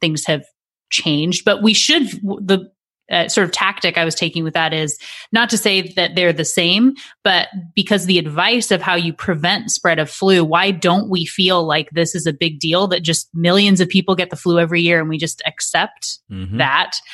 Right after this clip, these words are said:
Speaker 1: where, and we don't feel like we need to wash our hands as vigorously for thirty seconds every time and, and whatnot, but we should,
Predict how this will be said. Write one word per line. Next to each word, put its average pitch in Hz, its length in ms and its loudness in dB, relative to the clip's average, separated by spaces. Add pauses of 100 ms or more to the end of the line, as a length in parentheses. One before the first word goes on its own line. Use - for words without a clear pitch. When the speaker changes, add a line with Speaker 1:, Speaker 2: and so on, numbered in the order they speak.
(220)
Speaker 1:
where, 170 420 4 (320)
and 190 140 2
we 175 80 4
don't 190 260 0
feel 175 220 0
like 165 240 0
we 165 80 0
need 160 300 -8
to 156 260 -2 (280)
wash 160 300 2
our 170 140 2
hands 165 360 0
as 160 140 2
vigorously 170 640 2
for 170 180 2
thirty 165 520 -2
seconds 170 540 -2
every 165 300 0
time 160 440 0
and, 160 260 -4
and 165 180 -2
whatnot, 160 480 0 (400)
but 165 440 0 (600)
we 196 200 2
should, - 420 0